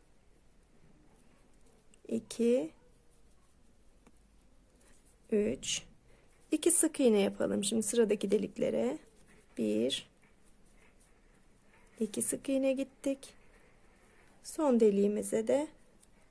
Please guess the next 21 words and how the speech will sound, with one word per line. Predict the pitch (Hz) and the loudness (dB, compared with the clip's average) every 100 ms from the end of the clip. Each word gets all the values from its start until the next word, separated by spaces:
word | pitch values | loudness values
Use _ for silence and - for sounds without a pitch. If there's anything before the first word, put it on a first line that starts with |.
| _ | _
bir | 262 208 | 0 0
sık | - - - | 0 -6 -8
iğne | - - | -6 -4
yapıyoruz. | 240 262 269 277 | -4 -2 0 4
Şimdi | - 294 247 311 | 4 2 0 0
sıranın | - 285 220 277 285 | 4 4 4 4 2
başına | 233 - 202 | 2 2 2
geldik. | 208 - - 202 285 - - _ _ _ - - _ - - _ - _ - _ _ _ _ | 0 -2 -4 -2 -4 -4 -18 _ _ _ -20 -20 _ -20 -20 _ -20 _ -20 _ _ _ _
Buradan | 349 339 285 233 | 0 4 6 4
sonra | 233 233 220 233 320 427 415 | 4 0 2 0 0 -2 -4
iki | 320 349 | 0 2
sıra | - 262 285 | 4 4 4
düz | 311 233 | 0 4
örelim. | 214 208 220 208 311 - - _ _ _ _ - _ _ _ _ _ _ _ _ | 2 4 2 -2 -2 -8 -20 _ _ _ _ -20 _ _ _ _ _ _ _ _
İki | 339 330 | 0 0
sıra | 294 214 226 | 2 2 4
düz | 302 285 | 2 4
örüp | 202 240 311 - - _ - | 6 4 0 -6 -20 _ 2
örmeye | 262 208 202 208 208 220 240 302 311 | 4 4 2 -2 -8 2 4 4 4
devam | 233 214 151 | 2 2 0
edelim. | 131 - - | -2 -10 -16